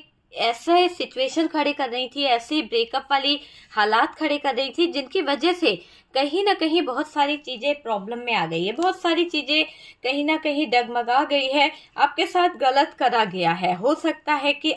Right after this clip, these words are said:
आपके जीवन में बहुत ज़्यादा चीज़ें नेगेटिव हुई है, जिसकी वजह से आप बहुत ज़्यादा डिप्रेशन में हैं,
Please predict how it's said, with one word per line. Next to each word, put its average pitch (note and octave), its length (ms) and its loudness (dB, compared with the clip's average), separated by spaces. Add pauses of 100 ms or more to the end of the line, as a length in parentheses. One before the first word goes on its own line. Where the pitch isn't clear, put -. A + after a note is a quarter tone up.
आपके B3 360 0
जीवन C4 400 -6
में C4 180 -2 (340)
बहुत D4 420 2
ज़्यादा B3 320 2
चीज़ें B3+ 400 -2
नेगेटिव A3+ 560 0
हुई F#3+ 180 -2
है, F#3+ 220 -4
जिसकी C4 400 -8
वजह C4 260 -2
से D4 180 -2
आप C4+ 260 2
बहुत C4 280 2
ज़्यादा C#4 280 0
डिप्रेशन B3 520 -4
में A#3+ 120 -2
हैं, F3+ 160 -2